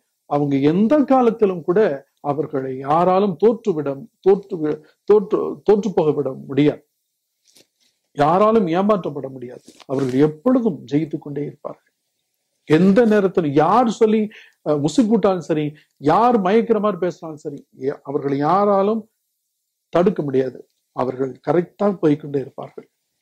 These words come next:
அத்தகைய சுய கட்டுப்பாடோடு இருக்கிற மனிதன் தான் அவர்கள்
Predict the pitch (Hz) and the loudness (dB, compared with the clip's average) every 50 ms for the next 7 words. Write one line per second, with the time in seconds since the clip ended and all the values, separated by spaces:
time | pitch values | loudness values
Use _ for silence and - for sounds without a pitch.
0 | _ - 165 180 180 - _ - 233 214 214 208 208 208 202 - - 190 202 220 | _ -2 -2 -2 -2 -2 _ 2 2 4 4 4 4 4 2 2 2 4 4 4
1 | 208 - - - - - 165 151 - 175 156 160 151 156 160 170 170 - 147 147 | 4 2 0 0 0 0 -2 0 -2 -2 -2 0 2 2 2 2 2 2 2 2
2 | 165 202 - - 175 151 131 - - _ _ _ _ _ _ _ - 131 139 143 | 2 2 2 2 0 0 0 -2 -8 _ _ _ _ _ _ _ -8 -4 -2 0
3 | 156 170 185 165 151 - - - - - - - - - _ _ _ _ _ _ | 0 0 0 0 -2 -4 -6 -8 -8 -8 -8 -8 -12 -18 _ _ _ _ _ _
4 | _ _ _ _ _ _ _ _ _ - 127 117 135 135 - 135 131 123 | _ _ _ _ _ _ _ _ _ -4 -4 -2 -2 -4 -4 -6 -6 -6